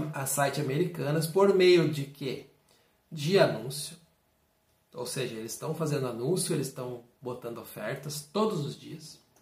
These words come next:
Então, eles investem uma grana. Cem pessoas que entram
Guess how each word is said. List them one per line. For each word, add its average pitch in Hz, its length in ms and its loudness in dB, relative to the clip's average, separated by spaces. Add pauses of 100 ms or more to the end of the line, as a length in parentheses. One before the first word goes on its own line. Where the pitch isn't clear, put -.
(400)
Então, 131 280 -10 (120)
eles 147 360 -2
investem 143 520 0
uma 120 140 -8
grana. 110 480 -14 (800)
Cem 196 340 0
pessoas 151 800 0
que - 320 -2 (840)
entram 175 640 0